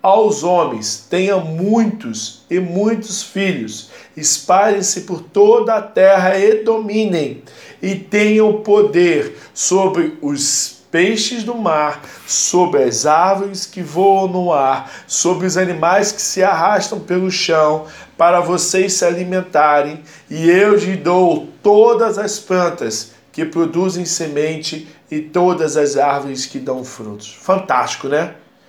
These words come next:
Vamos fazer a leitura antes da nossa reflexão? Então a leitura está em Gênesis, capítulo um, do versículo vinte e quatro ao trinta e um, que diz assim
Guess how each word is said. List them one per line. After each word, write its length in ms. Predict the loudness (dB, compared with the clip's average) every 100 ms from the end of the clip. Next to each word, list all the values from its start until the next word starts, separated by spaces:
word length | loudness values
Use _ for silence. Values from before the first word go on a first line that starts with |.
| _ 0
Vamos 220 | 0 2
fazer 220 | 0 2
a 20 |
leitura 420 | 0 0 0 2
antes 160 | 2 0
da 80 | -2
nossa 240 | -2 -4
reflexão? 800 | -10 -8 -8 -2 2 2 0 -8 -20 -20 _
Então 160 | 0 2
a 60 |
leitura 360 | 2 2 0 -2
está 260 | -2 0 0
em 140 | -2
Gênesis, 720 | -2 0 2 0 -4 -8 -10
capítulo 580 | -6 -6 -4 -4 -2 0
um, 240 | 0 -2 -8 -20 -10
do 100 | -4
versículo 540 | 2 2 2 -4 -4 -6
vinte 420 | -6 -8 -6 -8
e 40 |
quatro 480 | -2 2 2 2 -2
ao 80 | -6
trinta 320 | -8 -8 -4
e 20 |
um, 220 | -2 -4 -6
que 180 | -8
diz 180 | -4 -2
assim 380 | 0 -2 -4